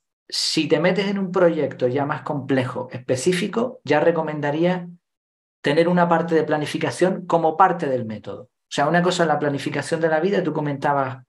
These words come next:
tener a lo mejor una lista de dos, tres tareas sería suficiente para cada día, o algo más complejo si queremos, pero luego para proyectos específicos,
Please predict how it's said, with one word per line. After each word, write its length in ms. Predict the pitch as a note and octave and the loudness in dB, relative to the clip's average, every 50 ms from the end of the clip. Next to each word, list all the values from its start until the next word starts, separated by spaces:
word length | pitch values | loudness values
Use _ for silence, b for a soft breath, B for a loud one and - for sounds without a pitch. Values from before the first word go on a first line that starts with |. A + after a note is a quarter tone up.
| _ _ _ _ _ _ _ | _ _ _ _ _ _ _
tener 240 | - B2+ B2 C3+ C3 | -2 0 2 4 4
a 60 | C3 | 4
lo 80 | C3 B2+ | 4 2
mejor 440 | B2 B2 C3 C#3 C3+ C3 - - _ _ - | 2 0 0 -2 -2 -4 -6 -12 _ _ -8
una 140 | - C3+ C3 | -4 -2 0
lista 280 | B2+ C#3 - - C#3 B2+ | 0 0 0 2 4 4
de 100 | B2+ B2+ | 6 6
dos, 220 | C3 D3 C#3+ - | 4 2 -2 0
tres 200 | - C3 B2+ B2 | 0 0 0 0
tareas 360 | - C3 B2+ D3+ E3 E3 E3 | 0 0 2 2 2 0 0
sería 240 | - C3 B2 B2+ B2 | -2 0 0 0 0
suficiente 720 | B2 C3 B2 B2+ B2+ A#2+ - F3 F#3+ G3 F#3 F3 - - - - - | -2 -4 -6 -6 -6 -6 -4 -4 -4 -4 -4 -6 -8 -8 -8 -10 -8
para 180 | - A#2+ A#2 | -6 -4 -2
cada 240 | - A#2 A#2+ A#2+ B2 | -2 0 0 0 0
día, 340 | C3 D#3+ G3+ G#3+ B3 - - B B B B B B B B B B B B B B B _ _ _ _ | 0 0 -2 -2 -4 -8 -14 B B B B B B B B B B B B B B B _ _ _ _
o 120 | - B2 A#2+ | 0 2 2
algo 160 | B2 A#2+ A#2+ | 4 4 2
más 140 | B2+ B2+ B2 | 2 0 0
complejo 460 | - C3 A#2+ A#2+ - F#3+ F#3 G3 F3+ | 0 0 -2 0 0 0 0 0 -2
si 140 | - - D3 | -4 -4 -2
queremos, 520 | C#3+ C3+ D3+ F#3+ G3 A3 A3 A3 - - _ _ - | 0 0 0 2 0 -2 -4 -4 -6 -14 _ _ 0
pero 160 | D3 D3 D3+ | 2 2 6
luego 260 | D#3 F3 E3+ D#3 - | 8 8 8 8 6
para 240 | C#3+ C#3 C#3 C3+ C3 | 4 2 2 2 2
proyectos 540 | D3 C#3 C#3 C#3 D#3 F3+ F3+ F3 F3+ E3+ F3 | 2 0 2 4 2 2 2 2 -4 -4 -4
específicos, 880 | F3 F3 F3 F#3 F3 - G#3 G3 - A3 F#3+ - G#3 G3 F3 - - | -4 -4 -4 -4 -4 -4 -6 -6 -4 -6 -2 -2 -2 -2 -2 -8 -12